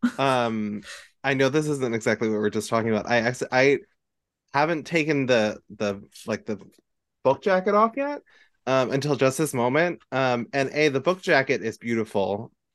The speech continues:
Speaker 2: The artist who did this did an astounding job. When I opened the
Speaker 1: Mm-hmm.
Speaker 2: book, uh, the box that the book came in, I was like, <gasps> um,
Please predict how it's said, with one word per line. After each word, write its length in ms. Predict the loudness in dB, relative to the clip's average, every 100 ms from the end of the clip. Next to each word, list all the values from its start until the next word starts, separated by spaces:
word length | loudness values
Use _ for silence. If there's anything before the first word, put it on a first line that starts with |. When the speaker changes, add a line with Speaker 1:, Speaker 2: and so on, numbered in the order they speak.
| _
Speaker 2:
The 300 | -4 -4 -4 -2
artist 300 | -2 -2 -6
who 80 |
did 180 | -6 -6
this 200 | -8 -10
did 260 | -10 -10 -10 -12
an 140 | -8
astounding 480 | -8 -2 0 0 -2
job. 380 | -6 -10 -10 -14 _ -6
When 120 | -4
I 80 | 0
opened 280 | 0 4 4
the 40 |
Speaker 1:
Mm-hmm. 20 |
Speaker 2:
book, 220 | 6 2
uh, 100 | -4 -8
the 440 | -4 -2 -2 -4 -8 _ -4
box 320 | -4 -4 -6
that 100 | -10
the 60 |
book 200 | -6 -6 -6
came 160 | -8
in, 100 | -8
I 60 | -6
was 120 | -6
like, 160 | -6 0
<gasps> 960 | 0 0 -8 _ _ _ _ _ -6
um, 600 | 0 4 4 2 -2 -10